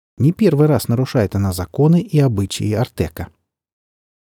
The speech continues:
И пока старший вожатый говорил всё это, Гуля хмурила брови и кусала губы,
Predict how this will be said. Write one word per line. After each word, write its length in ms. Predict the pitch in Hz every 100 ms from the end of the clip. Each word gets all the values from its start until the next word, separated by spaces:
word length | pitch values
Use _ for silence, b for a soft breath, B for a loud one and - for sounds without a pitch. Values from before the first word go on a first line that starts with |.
| _ -
И 120 | 131
пока 340 | - 117 - 120
старший 400 | - 131 - 117
вожатый 400 | 110 123 123 110
говорил 400 | 104 110 151 175
всё 220 | - 151
это, 300 | 147 147 151 _ -
Гуля 300 | 117 127 131
хмурила 460 | - 120 123 113 92
брови 480 | 90 135 143 147 -
и 60 |
кусала 480 | 123 110 - 160 151
губы, 440 | 107 123 135 120